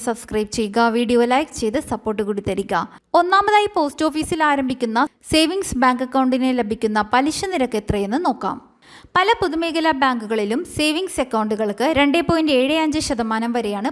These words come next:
പലിശ ലഭിക്കുന്നത്. എന്നാൽ പോസ്റ്റ് ഓഫീസ് സേവിങ്സ് അക്കൗണ്ടുകൾക്ക് നാല് ശതമാനം പലിശയാണ് ലഭിക്കുന്നത്. ഒരു വയസ്സിന് മുകളിലുള്ള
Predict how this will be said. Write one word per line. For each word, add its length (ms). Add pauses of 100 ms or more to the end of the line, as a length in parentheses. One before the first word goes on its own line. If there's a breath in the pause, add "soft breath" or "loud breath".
പലിശ 260 (120)
ലഭിക്കുന്നത്. 460 (480 loud breath)
എന്നാൽ 220 (120)
പോസ്റ്റ് 360
ഓഫീസ് 320
സേവിങ്സ് 440
അക്കൗണ്ടുകൾക്ക് 600 (140)
നാല് 360
ശതമാനം 520
പലിശയാണ് 540 (100)
ലഭിക്കുന്നത്. 460 (560 loud breath)
ഒരു 180
വയസ്സിന് 420
മുകളിലുള്ള 460